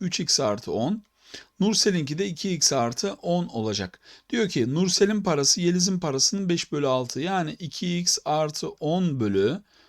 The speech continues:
dört x eksi yirmi eşittir beş bölü altı. İçler dışlar çarpımı yapıyorum. On iki x artı altmış eşittir yirmi x eksi yüz. Buradan on iki x'i bu tarafa, yüzü de bu tarafa aldığımızda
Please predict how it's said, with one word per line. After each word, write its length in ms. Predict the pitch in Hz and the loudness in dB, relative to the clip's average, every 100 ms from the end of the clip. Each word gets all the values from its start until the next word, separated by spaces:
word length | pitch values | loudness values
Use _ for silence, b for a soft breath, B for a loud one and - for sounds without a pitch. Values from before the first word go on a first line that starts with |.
| b - 135 | b -8 0
dört 320 | 170 190 180 | 2 2 -2
x 220 | 175 - | -4 -2
eksi 380 | - 165 - 165 | -2 0 0 0
yirmi 640 | 151 165 156 131 110 160 - | -2 0 0 0 -2 -4 -6
eşittir 580 | 165 - 151 - 147 156 | -4 -2 -4 -4 -6 -4
beş 240 | 151 131 113 | -2 -2 -2
bölü 160 | 131 | 0
altı. 440 | 135 95 92 - - b b b - | 2 0 -2 -12 -14 b b b -6
İçler 380 | 170 - 185 185 | -2 2 2 2
dışlar 300 | 180 185 175 | 2 0 0
çarpımı 440 | 156 135 123 110 | -2 -2 -2 -2
yapıyorum. 540 | 107 104 101 113 175 180 b b b _ | -4 -2 0 0 -2 -6 b b b _
On 160 | 196 196 | -2 0
iki 340 | 175 165 175 | -2 -2 0
x 200 | 180 - - | 2 0 2
artı 420 | 151 143 135 - | 2 2 -2 -2
altmış 540 | 147 135 - 175 175 - | -2 -2 -2 -2 -2 -2
eşittir 680 | 131 120 104 - 135 175 b b b _ | -2 -2 -4 -2 -2 -2 b b b _
yirmi 340 | 156 160 170 180 | -2 2 4 4
x 240 | 175 - | 4 2
eksi 320 | 139 123 - | 0 0 -2
yüz. 420 | 156 113 101 - - _ _ _ _ _ _ _ - | 0 -2 -4 -8 -12 _ _ _ _ _ _ _ -12
Buradan 340 | 156 151 143 | -8 -4 -4
on 140 | 175 165 | -4 -6
iki 200 | 143 151 | -4 -6
x'i 260 | 131 - | -4 -4
bu 40 | 147 | -4
tarafa, 500 | 135 110 107 139 175 b b - | -4 -4 -2 -4 -6 b b -8
yüzü 260 | 143 151 | -6 -2
de 120 | 143 139 | 0 -2
bu 60 | |
tarafa 340 | 131 120 104 101 | -4 -6 -2 -2
aldığımızda 680 | 98 101 95 98 123 156 | -2 -4 -6 -4 -4 -4